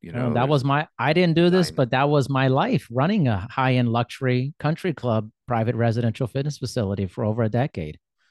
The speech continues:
Speaker 1: Really?
Speaker 2: So,
Speaker 1: See, I didn't
Speaker 2: like,
Speaker 1: know that about you.
Speaker 2: yeah, I, <sighs> 'cause a good, I've been in the business twenty-two years, and about fifteen of those years were spent in executive or G M roles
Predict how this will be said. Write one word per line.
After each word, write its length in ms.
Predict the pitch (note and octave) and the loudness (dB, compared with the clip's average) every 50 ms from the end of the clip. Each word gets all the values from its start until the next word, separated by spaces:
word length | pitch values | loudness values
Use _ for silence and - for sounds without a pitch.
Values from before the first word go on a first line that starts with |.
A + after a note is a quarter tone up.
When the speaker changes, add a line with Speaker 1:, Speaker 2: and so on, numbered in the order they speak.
| _ _ _ _ _ - - - - | _ _ _ _ _ -20 -20 -16 -8
Speaker 1:
Really? 540 | A#2 A#2 B2+ B2+ C#3 C#3 A#2+ F2+ C#2+ - - - | -4 0 0 2 4 4 2 2 0 -2 -8 -4
Speaker 2:
So, 320 | G2 C#3 C#3+ C3+ C3 B2+ B2+ | 0 2 4 4 4 4 4
Speaker 1:
See, 60 | A2+ | 2
I 80 | A2 A2+ | 2 0
didn't 140 | A#2+ A#2 | 0 0
Speaker 2:
like, 60 | C#3+ A2+ | 2 2
Speaker 1:
know 100 | A#2 A#2+ | 2 2
that 140 | C3 C3+ | 0 0
about 240 | A#2 F2+ F2 E2 A#1+ C#2 | -2 -2 -2 -2 -4 -6
you. 100 | D#2 - | -8 -6
Speaker 2:
yeah, 640 | C3 B2+ C3 C#3+ D#3 E3+ E3+ D3 A#2+ G#2+ F#2+ G2 - - | -4 0 2 4 4 4 6 4 4 2 0 -4 -6 -6
I, 360 | A2+ B2+ C#3 C#3+ C#3 C3 - - | -2 0 0 0 0 -2 -6 -10
<sighs> 520 | - - - - - - _ _ - - | -10 -10 -10 -12 -16 -20 _ _ -14 -6
'cause 180 | - D3 C#3 B2 | -2 -2 0 0
a 80 | C#3 C3 | 0 0
good, 300 | B2 D#3 F#3+ G3+ E3 - _ - - - - - - - - | 2 2 0 0 -2 -6 _ -20 -20 -20 -20 -20 -20 -18 -10
I've 200 | A2+ C3 A2+ G#2 | -8 -8 -6 -4
been 100 | - B2+ | -2 -2
in 60 | A2+ | -2
the 60 | A#2 A2+ | 0 0
business 300 | G2 A#2+ A2 A2+ A2+ - | 0 0 0 0 -2 -4
twenty-two 420 | - - B2 B2 B2 A2+ - C3+ | -4 -2 0 0 0 0 -2 -2
years, 360 | B2+ A#2+ B2+ C3 C3+ C3+ A#2 C#3+ | -2 0 2 2 2 0 0 -2
and 80 | C3+ | -2
about 320 | A#2 G#2 A#2 A2+ A2 - - | -2 0 0 -2 -2 -2 -2
fifteen 440 | - D#3+ D3 - - - D3 D3+ | -2 -2 -2 -4 -6 -6 -4 -2
of 80 | D3 C3 | -2 0
those 220 | B2+ B2 A2+ G2+ | 0 0 0 -2
years 320 | A2 A#2 A#2 A2 G#2+ G2+ G#2+ | -2 -2 -2 0 -2 -2 -4
were 120 | A2 G#2+ G2 | -6 -8 -8
spent 640 | - - - - - - C#3+ C#3 B2+ A2 - - _ _ _ _ _ _ _ _ _ _ _ _ _ _ - | -10 -14 -20 -8 -2 0 2 2 2 0 -4 -10 _ _ _ _ _ _ _ _ _ _ _ _ _ _ -4
in 300 | B2+ A#2+ A#2 G#2+ A2 A#2+ | -2 -2 -2 -2 -2 -4
executive 800 | C3 A2+ G#2+ G2+ B2 A#2+ B2 - - C3+ A#2+ B2 A#2+ A#2+ G#2+ A2 | -6 -6 -4 0 0 0 0 0 0 0 0 2 0 0 -2 -2
or 120 | A2+ A2+ G#2+ | -4 -6 -4
G 260 | G2 A#2 A#2+ A#2 A#2 | -4 -2 0 2 2
M 180 | A#2 A#2 A2 G#2+ | 2 2 2 2
roles 600 | A#2 D3 D#3 B2+ A2 G2 G2 F#2+ F#2+ - - | 2 2 2 2 2 0 -2 -4 -6 -8 -12